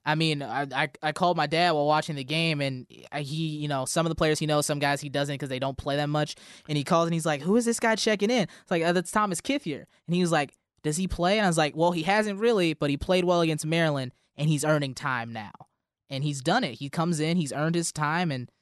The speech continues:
I mean, at least up until this point, he hasn't let it, Izzo down and, yet.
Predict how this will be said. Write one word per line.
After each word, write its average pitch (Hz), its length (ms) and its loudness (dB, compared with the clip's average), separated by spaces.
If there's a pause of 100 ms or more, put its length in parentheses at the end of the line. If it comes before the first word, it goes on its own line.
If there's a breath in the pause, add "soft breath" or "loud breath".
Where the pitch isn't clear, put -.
(540)
I 131 80 -8
mean, 135 140 -6
at 131 80 -4
least 165 220 2
up 165 100 0
until 160 200 0
this 175 160 2
point, 127 200 -6
he 135 60 -4
hasn't 139 200 -2
let 135 100 -2
it, 139 220 -2
Izzo 143 260 -2
down 139 280 -6
and, 113 140 -12 (680)
yet. 123 220 -12